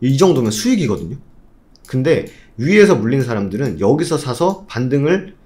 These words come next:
준다 해도 내 평단가까지 안 오면은 비중은 비중대로 들어가고 손실 금액 자체는 커졌는데 매수가에는 안 와. 그럼 뭐예요? 그게 뭐예요? 그러-, 그런 상황이? 그럼 최악의 상황, 최악의 상황.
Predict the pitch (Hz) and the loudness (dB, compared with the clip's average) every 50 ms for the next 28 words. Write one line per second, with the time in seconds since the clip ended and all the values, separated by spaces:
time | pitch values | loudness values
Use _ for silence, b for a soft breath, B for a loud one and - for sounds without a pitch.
0 | _ _ _ - - - - 139 143 139 135 135 151 165 160 175 160 113 - - | _ _ _ -16 -8 -2 0 2 2 2 2 2 0 0 0 0 0 0 0 0
1 | 95 117 120 - 185 185 180 190 180 170 165 151 - 160 156 - 139 - 190 110 | -2 -2 -2 0 -2 -2 0 -2 -2 -4 -6 -6 -4 -4 -2 -2 -2 -2 -2 -2
2 | 107 104 214 131 120 98 B B B B B B B - - 170 175 170 190 202 | -2 -2 -2 -2 -4 -6 B B B B B B B -2 0 0 2 2 4 4
3 | 196 190 175 180 - 120 139 147 139 127 120 120 113 107 101 101 95 95 95 110 | 4 4 2 0 -2 -2 0 0 2 2 0 0 0 -2 -2 -2 -2 -2 -2 -2
4 | 156 170 165 - 208 202 202 196 196 170 135 - - - 135 143 165 156 - 143 | -4 -4 -2 0 0 0 0 0 -2 -6 -6 -6 0 2 2 2 2 0 -2 -4
5 | 135 - 139 127 120 120 - 175 175 175 156 127 104 95 104 165 196 214 214 - | -4 -4 -4 -6 -6 -6 -6 -4 -4 -2 -2 -2 -2 0 0 0 0 0 -4 -10
6 | - - - 101 113 127 - - 135 131 135 135 - 76 80 80 78 - - - | -16 -6 -2 0 0 0 0 -2 -2 -2 -2 -4 -6 -10 -12 -14 -16 -18 -20 -20
7 | _ - - _ - - 165 113 95 92 92 127 135 - - - _ _ _ _ | _ -20 -20 _ -6 -4 -2 -2 -2 -2 -2 -4 -6 -10 -18 -20 _ _ _ _
8 | _ _ _ _ _ - - - - - - 107 92 80 73 - - - 139 117 | _ _ _ _ _ -20 -20 0 0 2 2 2 -2 -6 -8 -10 -8 -6 -6 -4
9 | 113 117 139 139 135 127 131 98 87 120 139 - - 123 131 - - - 320 311 | -2 -2 -2 -2 0 -2 -4 -6 -6 -8 -10 -10 -12 -10 -10 -10 -8 -6 -4 -4
10 | 294 - 147 107 87 - - - 139 135 113 - - - | -4 -4 -4 -6 -8 -10 -10 -10 -10 -10 -12 -12 -16 -20